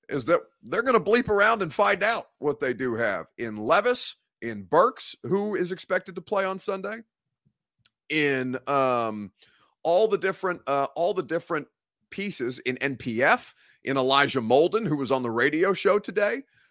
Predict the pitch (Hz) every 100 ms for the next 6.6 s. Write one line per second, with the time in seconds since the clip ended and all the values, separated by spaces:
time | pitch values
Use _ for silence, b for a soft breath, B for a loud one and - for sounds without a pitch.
0 | _ - 147 143 123 - - - - -
1 | - 151 170 180 180 135 113 160 160 156
2 | 123 98 143 160 127 156 165 156 160 175
3 | 175 170 156 180 - _ - 113 98 151
4 | 156 170 170 170 - 180 170 180 240 -
5 | 160 262 202 202 196 220 226 285 185 -
6 | 240 233 226 226 208